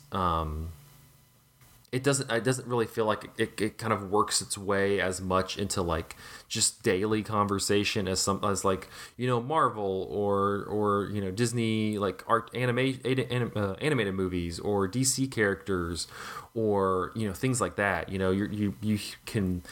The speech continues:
you can hear people making references to, like, Captain America or Batman or stuff like that more often than Avatar. Um,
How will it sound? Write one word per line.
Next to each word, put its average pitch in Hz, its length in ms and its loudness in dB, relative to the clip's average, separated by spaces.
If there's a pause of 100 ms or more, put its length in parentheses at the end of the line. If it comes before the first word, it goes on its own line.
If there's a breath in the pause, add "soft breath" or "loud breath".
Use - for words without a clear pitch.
(880 loud breath)
you 135 120 -2
can 127 200 -2
hear 127 180 4
people 123 260 -2
making 104 300 0
references 92 480 0
to, - 80 -4
like, 85 300 -2 (180)
Captain 98 360 -2
America 87 720 0
or 87 140 -6
Batman 87 640 -2
or 85 80 -4
stuff - 240 0
like 87 160 0
that 87 260 0
more 92 220 2
often 82 380 -2
than 82 260 -2 (120)
Avatar. 90 720 -2 (480 loud breath)
Um, 82 540 0